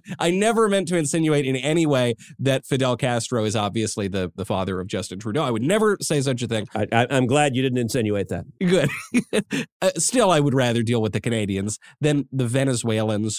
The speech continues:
Speaker 1: or the Iranians. How is it the case that you can say, "Russia bad, so we're not gonna buy oil from Russia. S-,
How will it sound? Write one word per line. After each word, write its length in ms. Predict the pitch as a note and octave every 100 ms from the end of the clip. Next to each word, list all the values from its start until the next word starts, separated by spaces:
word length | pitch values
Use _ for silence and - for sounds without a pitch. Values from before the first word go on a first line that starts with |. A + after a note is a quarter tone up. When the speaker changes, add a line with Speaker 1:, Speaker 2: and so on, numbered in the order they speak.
| -
Speaker 1:
or 400 | A2+ G#2 G#2 F#2+ _ _ _ -
the 200 | C3+ C3+
Iranians. 600 | C3 D#3+ A3+ G#2+ C2+ -
How 180 | G3 A#3
is 120 | A#3+
it 100 | G#3+
the 60 | D#3
case 360 | - G#3+ E3 -
that 200 | A#2+ B2+
you 80 | A#2+
can 140 | A#2
say, 340 | A#2 A#2+ G#2 - _ -
"Russia 360 | C3 E3 A3
bad, 460 | E3+ C#3+ A#2 A#2 A#2
so 140 | -
we're 120 | G2+
not 200 | G#2 A#2+
gonna 300 | B2+ C#3+ C3 A2+ _
buy 300 | - A#2 A#2+
oil 240 | A2 A#2+ A#2+
from 200 | B2 A2
Russia. 420 | F#2+ F#2 F#2 G2 _ _ _ _ _
S-, 100 | _